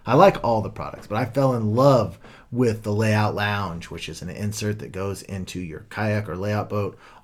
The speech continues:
Also, it's used for field, um, field hunting, but they've also got A-frames, um, gun stands, uh, and, and the Quack Pack. Now, the Quack Pack is basically the layout pad or the layout lounge,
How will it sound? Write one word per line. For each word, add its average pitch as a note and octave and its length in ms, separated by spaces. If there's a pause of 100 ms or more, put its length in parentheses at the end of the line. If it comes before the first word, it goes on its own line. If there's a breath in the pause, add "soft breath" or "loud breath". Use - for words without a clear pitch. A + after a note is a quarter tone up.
Also, G2+ 320
it's F2+ 160
used G2 320
for - 160
field, A#2 480 (360 loud breath)
um, F2+ 360
field B2 300
hunting, A2+ 520 (200 loud breath)
but - 100
they've E3 160
also C3 220
got F#2+ 260
A-frames, C3+ 800 (420 loud breath)
um, F#2+ 440
gun C3+ 220
stands, A#2 760 (360 soft breath)
uh, F2+ 300
and, B2 320
and C3+ 300
the A2 100
Quack D#3 320
Pack. F#2 180
Now, F#2+ 80
the G2 60
Quack C#3 380
Pack A2 360
is A2+ 280
basically A#2+ 480
the G2 120
layout A2 400
pad G#2+ 300
or G2+ 60
the F#2 100
layout G#2 340
lounge, G2+ 480